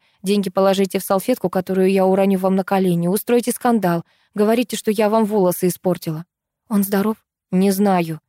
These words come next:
"Вы его видели?" "Нет". "Как вы получили записку?" Алина схватила переписку, скомкала, потом выдернула из рук Луизы послание Марка —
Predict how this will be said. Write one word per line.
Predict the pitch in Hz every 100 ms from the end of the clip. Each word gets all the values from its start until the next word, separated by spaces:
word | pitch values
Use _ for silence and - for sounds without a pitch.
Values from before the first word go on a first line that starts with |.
| _ _ -
"Вы | 214
его | 214
видели?" | 214 240 202 175 - _
"Нет". | 208 208 208 175 - _ _ -
"Как | 220 220
вы | 240
получили | 247 247 269 254
записку?" | 254 247 220 - 175 _ _ _ _ -
Алина | 247 277 320 226
схватила | - 196 208 165 165
переписку, | 165 165 - 262 - 349 339
скомкала, | - - 160 156 - 196 285 339
потом | 156 - 160 160 151
выдернула | 160 214 165 160 160 165
из | 170 170
рук | 170
Луизы | 190 196 170 156
послание | 165 160 175 160 160
Марка — | 160 233 320 302